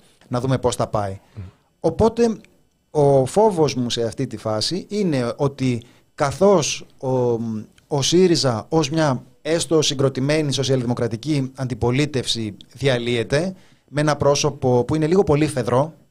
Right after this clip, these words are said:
Speaker 1: γιατί ο Κασελάκης είναι ένας άνθρωπος για τον οποίο δεν ξέρουμε τίποτα. Ξέρουμε αυτό που έγραψε ένας, ε, διαδικτυακός φίλος πανεπιστημιακός. Είναι ένας άνθρωπος για τον οποίο είχαμε είκοσι εννιά λεπτά κατασκευασμένων βίντεο από σενάρια και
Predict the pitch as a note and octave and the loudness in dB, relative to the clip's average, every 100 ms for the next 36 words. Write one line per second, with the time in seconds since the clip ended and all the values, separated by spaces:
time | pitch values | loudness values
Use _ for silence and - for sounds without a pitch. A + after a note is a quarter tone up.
0 | _ _ _ - C3+ C#3+ C#3 C#3+ E3+ E3 | _ _ _ -8 -2 0 0 0 0 -2
1 | D3+ C#3+ D3+ D#3+ D3 C#3 C3+ C#3+ D3 C#3 | -2 0 -2 -2 -2 0 0 0 -2 0
2 | C#3+ C3 A2+ B2 - B2 D#3+ F3 D#3 B2+ | 0 0 -2 -4 -2 -2 -2 0 0 0
3 | A2 C3+ C3 C3+ B2+ A2+ A2+ G#2+ - - | -2 0 2 0 0 -4 -6 -6 -10 -20
4 | - - B2+ B2+ A#2+ - A2+ G#2+ A2+ A2 | -20 -8 -2 -2 -2 -4 -4 -4 -4 -6
5 | - A2 B2 A#2 B2+ A#2+ A2 A2 G#2+ A2+ | -4 -4 -2 -4 -4 -4 -4 -6 -6 -4
6 | A#2 A#2 C3+ - - F#3 F3+ D3+ F#3+ G3 | -2 0 0 -2 -6 0 2 2 2 2
7 | F3+ D#3+ D3+ F#3 F#3 F#3 F#3 F3+ - E3 | 2 2 2 2 2 2 0 0 -2 -4
8 | D3+ D3 D3 C#3+ C#3+ F#3 E3+ C#3 - D#3+ | 0 0 2 0 2 2 2 2 0 0
9 | C#3 B2 C#3 B2+ B2+ D#3+ C#3 A#2+ B2 B2+ | -2 0 0 0 0 0 0 -2 -2 0
10 | C#3 F3+ A3+ - _ - - C3 B2 A2 | 2 2 -2 -10 _ -10 -2 2 2 2
11 | A#2+ B2 C#3 D#3+ A3 A#3+ - _ _ _ | 0 2 2 0 -2 -6 -16 _ _ _
12 | _ _ _ - F3 E3+ E3 E3 | _ _ _ -2 2 4 4 4